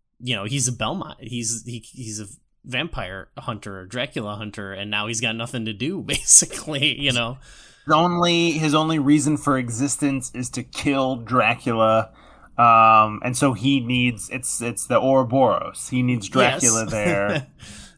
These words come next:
Speaker 1: And
Speaker 2: order
Speaker 1: s-
Speaker 2: to find fulfillment in life.
Speaker 1: And so that creates, um, a fun spin where, um, you're now playing as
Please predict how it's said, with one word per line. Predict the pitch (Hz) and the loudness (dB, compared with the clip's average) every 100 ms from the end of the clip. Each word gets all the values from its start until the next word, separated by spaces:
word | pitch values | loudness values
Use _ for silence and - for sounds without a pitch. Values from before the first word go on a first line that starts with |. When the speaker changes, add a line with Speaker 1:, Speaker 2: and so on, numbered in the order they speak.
| - | 2
Speaker 1:
And | 131 | 4
Speaker 2:
order | 131 | 4
Speaker 1:
s- | 123 | 0
Speaker 2:
to | - | -6
find | 123 135 127 | 2 4 4
fulfillment | 127 127 - 135 131 123 | -2 -6 -2 0 0 -2
in | 120 | -2
life. | 117 95 - - - | 0 -2 -4 -16 -14
Speaker 1:
And | - 143 | -4 -2
so | 165 | 0
that | 170 170 | 0 -2
creates, | - 170 160 151 - - - | -2 -2 -2 -2 -4 -6 -6
um, | 135 120 113 | -4 -4 -4
a | |
fun | 117 - 143 123 | -6 -2 -2 0
spin | 120 - 226 156 | -2 -2 -4 -4
where, | 117 110 107 - | -6 -6 -8 -10
um, | 123 120 110 104 | -8 -6 -6 -10
you're | 107 123 | -8 -4
now | 117 | -2
playing | 117 143 123 113 107 | -4 -4 -4 -4 -6
as | 104 101 - - | -8 -6 -4 -6